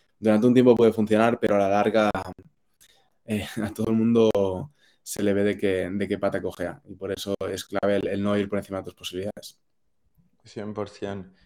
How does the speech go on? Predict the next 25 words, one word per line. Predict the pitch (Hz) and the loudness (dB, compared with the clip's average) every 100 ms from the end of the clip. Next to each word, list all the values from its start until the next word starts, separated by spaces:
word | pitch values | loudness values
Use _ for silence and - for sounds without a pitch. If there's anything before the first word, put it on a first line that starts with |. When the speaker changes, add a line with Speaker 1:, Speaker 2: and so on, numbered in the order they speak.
| _ | _
Speaker 2:
Y | - 101 | -8 -4
yo | 104 | -2
creo | 113 113 104 | 0 -2 -2
que | |
con | - 107 | -6 -4
esto | 113 - - 123 - - - | -4 -6 -4 -4 -4 -12 -2
podemos | 101 107 104 | 0 0 -4
cerrar | - 101 107 107 | -4 0 2 2
aquí | 98 - | 0 -4
en | 110 | -2
el | 101 92 | -2 -4
punto | - 113 101 | -4 -4 -2
exacto | 98 - 113 120 - 131 135 - _ _ _ - | -2 2 2 2 -2 -4 -4 -8 _ _ _ 2
para | 101 98 | 2 4
no | 104 104 | 0 0
perder | 110 107 107 107 | 2 4 4 4
el, | 104 101 98 95 92 - _ _ _ - | 2 2 0 0 -4 -12 _ _ _ -6
el | 98 98 | 0 0
engagement | 101 101 110 110 113 107 | 2 4 4 2 -4 -2
ni, | 101 | -2
eh, | 98 95 - | 0 -2 -2
la | 95 95 | 0 0
retención, | 98 95 98 - 101 117 131 143 - - | 0 0 -2 0 4 4 4 -4 -12 -2
y | 95 | 0
es | 95 - - | 0 -2 -14